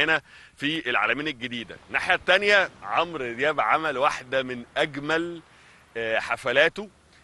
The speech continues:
السنين اللي فاتت. طبعًا عدد حضور يقترب من حوالي تلاتين ألف، آه، متفرج كان موجود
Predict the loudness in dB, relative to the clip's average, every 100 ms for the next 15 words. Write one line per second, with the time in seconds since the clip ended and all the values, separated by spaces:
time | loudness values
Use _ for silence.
0 | _ -10 -10 -6 -4 -2 -2 -4 -2 0
1 | -2 -2 -2 2 0 -2 -8 -16 _ -2
2 | 0 0 -4 -10 -10 -6 -4 -4 -2 0
3 | -2 -6 -10 -6 -2 0 -2 -6 -4 -2
4 | 0 0 -4 -20 -20 -20 -20 -8 -2 0
5 | 2 0 -2 -6 -8 -4 -2 0 -2 2
6 | 2 4 2 4 4 2